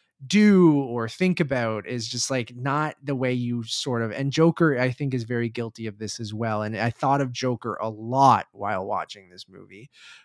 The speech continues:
um, and some of those other movies that you mentioned as well. Um, I think it's a, it, it's,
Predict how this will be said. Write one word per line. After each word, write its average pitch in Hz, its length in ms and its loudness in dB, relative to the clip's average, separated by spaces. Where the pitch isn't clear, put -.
um, 120 600 -2
and 160 180 4
some 160 140 4
of 139 60 -2
those 127 180 -2
other 110 180 -4
movies 107 320 -6
that 101 100 -8
you 98 100 -10
mentioned 104 360 -10
as 95 140 -10
well. 107 360 -4
Um, 117 560 -2
I 123 100 0
think 156 180 0
it's 147 100 -2
a, 151 80 2
it, 139 220 -4
it's, 131 400 -12